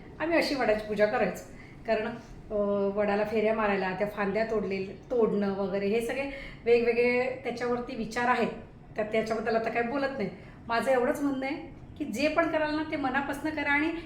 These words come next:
एखादी आपली परंपरा किंवा एखादं आपल्याला जपता नाही आलं वेळेअभावी, काही कारणाअभावी, तर त्याचा आपला स्वतःला दोष देऊ नका. आपण जे करतो ते प्रामाणिकपणे करतोय ना, बस झालं. मी परमेश्वराचे खूप आभार मानते, अ, की कोविड म-, सारख्या म्हणजे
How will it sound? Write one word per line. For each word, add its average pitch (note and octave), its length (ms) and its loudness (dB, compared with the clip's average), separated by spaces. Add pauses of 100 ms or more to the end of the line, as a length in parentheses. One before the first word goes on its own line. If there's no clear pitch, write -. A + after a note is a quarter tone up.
(160)
एखादी D4 680 0
आपली - 400 -4
परंपरा B3 540 -2
किंवा A#3+ 240 -2
एखादं C4+ 680 -2
आपल्याला A#3+ 300 -2
जपता A#3 320 2
नाही B3+ 140 0
आलं G#3 200 4
वेळेअभावी, G3+ 640 2
काही A#3+ 240 -2
कारणाअभावी, G#3+ 560 0 (440)
तर D4 60 -2
त्याचा D#4 400 0
आपला D4+ 260 0
स्वतःला C#4+ 280 -4
दोष C#4 200 -2
देऊ C4 220 -2
नका. G#3 100 -2
आपण C#4+ 240 -2
जे D4+ 120 0
करतो D#4 280 0
ते D#4 60 -4
प्रामाणिकपणे C#4 520 0
करतोय B3+ 300 -4
ना, B3 160 -2 (420)
बस G#3 120 0
झालं. E3+ 260 -2 (360)
मी A3 80 -4
परमेश्वराचे B3 760 -4
खूप B3 160 -6
आभार A3 280 0
मानते, B3+ 520 -6 (300)
अ, A3+ 40 -4 (340)
की C#4+ 300 -6 (340)
कोविड B3 380 0
म-, C4 520 -2
सारख्या B3+ 640 -2
म्हणजे A#3+ 580 0